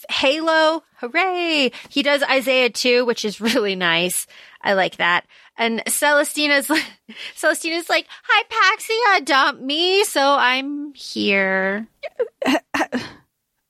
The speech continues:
Speaker 2: Celestina, and I appreciate, though, like, as much as I was just like, "I think I sent you a voice memo about being annoyed with something," of course. Um, I do at the same time appreciate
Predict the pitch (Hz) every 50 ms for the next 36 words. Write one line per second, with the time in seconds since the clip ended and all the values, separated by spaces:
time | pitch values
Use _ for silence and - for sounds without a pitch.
0 | - - - - 349 370 415 - - - 349 359 359 330 320 - - - - -
1 | - - 349 415 370 - 415 719 784 740 - - - 381 302 285 - - 302 285
2 | 285 285 - 285 285 285 285 285 269 269 262 277 277 285 285 285 302 - 370 311
3 | 339 330 330 294 - 285 - 302 285 208 247 277 269 - 277 262 269 285 - 262
4 | 240 254 247 226 196 202 214 - 233 214 208 190 175 160 - 175 165 120 - -
5 | _ _ _ _ _ 247 226 220 208 190 190 190 - 135 135 - 156 175 190 -
6 | 127 101 92 131 202 - - _ _ _ - - - _ _ _ _ 214 202 -
7 | - - 95 127 208 - - - - - - - - - - 254 262 254 247 240
8 | 233 226 226 254 - _ _ _ _ _ _ _ _ _ _ _ _ 269 285 262
9 | - _ - 359 370 381 370 381 - 370 320 - 330 311 311 285 320 320 302 277
10 | 254 240 - - 320 330 359 - - - 202 185 175 165 175 185 - -